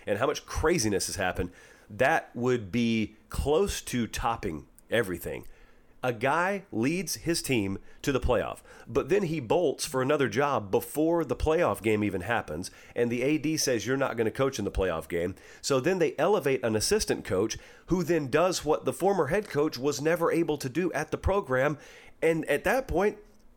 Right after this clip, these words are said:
I've just got to assume Marcus Freeman becomes the head coach at Notre Dame.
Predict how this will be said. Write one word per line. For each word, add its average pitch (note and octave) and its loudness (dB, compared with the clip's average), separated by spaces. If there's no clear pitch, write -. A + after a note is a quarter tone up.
I've F#3+ 2
just - -2
got F#3+ 2
to F#3+ 2
assume F#3+ 0
Marcus F3 2
Freeman G3+ 0
becomes D#3+ 0
the E3 2
head F#3+ -2
coach G3 -4
at F#3 -6
Notre F#3+ 2
Dame. G#3 -2